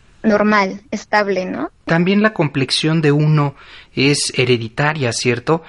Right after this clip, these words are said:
Speaker 2: Aunque hagas la dieta o, o
Speaker 1: Ujú.
Speaker 2: aunque estés con el nutriólogo, también tu complexión, tu A D N, tu herencia,
Speaker 1: Sí.
Speaker 2: pues también marca esto, ¿no?
Speaker 1: Sí, bastante. De hecho, bueno, voy a hablar tantito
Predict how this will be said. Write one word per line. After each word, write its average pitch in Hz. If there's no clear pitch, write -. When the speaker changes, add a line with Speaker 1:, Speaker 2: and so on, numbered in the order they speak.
Speaker 2:
Aunque 139
hagas 185
la 147
dieta 156
o, -
o 120
Speaker 1:
Ujú. 127
Speaker 2:
aunque 135
estés 151
con 170
el 147
nutriólogo, 151
también 147
tu 202
complexión, 151
tu 143
A 160
D 156
N, 175
tu 120
herencia, 170
Speaker 1:
Sí. 190
Speaker 2:
pues 185
también 165
marca 196
esto, 160
¿no? 185
Speaker 1:
Sí, 233
bastante. 233
De 220
hecho, 247
bueno, 214
voy 226
a -
hablar 240
tantito 240